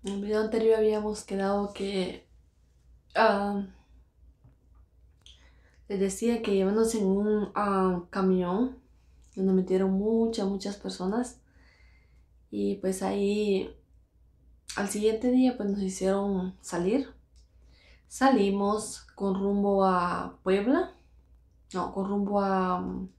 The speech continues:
creo que fue a Guadalajara, a Guadalajara. Ahí en Guadalajara estuvimos un buen tiempo, tal vez como unos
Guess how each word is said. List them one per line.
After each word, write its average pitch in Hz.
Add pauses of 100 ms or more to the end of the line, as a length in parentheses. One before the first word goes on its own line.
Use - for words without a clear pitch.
(400)
creo 208
que 220
fue 226
a 226
Guadalajara, 214
a 202
Guadalajara. 190 (1200)
Ahí 208
en 254
Guadalajara 240
estuvimos 214
un 220
buen 214
tiempo, 214 (1700)
tal 196
vez 196
como 220
unos 226